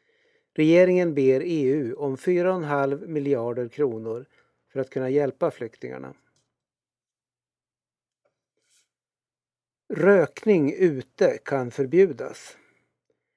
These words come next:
Det kan bli förbjudet att röka på många platser ute.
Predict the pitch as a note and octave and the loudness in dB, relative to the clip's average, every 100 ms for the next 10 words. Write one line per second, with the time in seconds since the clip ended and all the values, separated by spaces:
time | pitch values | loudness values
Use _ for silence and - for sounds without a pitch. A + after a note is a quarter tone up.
0 | _ - D3 A3+ A#3 D#3+ C#3 C#3 D3+ B2+ | _ -4 2 4 4 4 2 2 -2 0
1 | B2+ B2 C3 C#3 C3 E3 D#3 B2+ - - | 0 2 0 -2 -2 2 2 0 -2 -2
2 | D3 A#2+ - D3 C3+ B2 A#2+ B2 C#3 A2+ | -2 -4 -6 -2 0 -2 -4 -4 -6 -6
3 | - B2 F3 E3 B2 - F3+ - | -10 -12 -8 -8 -8 -8 -6 -6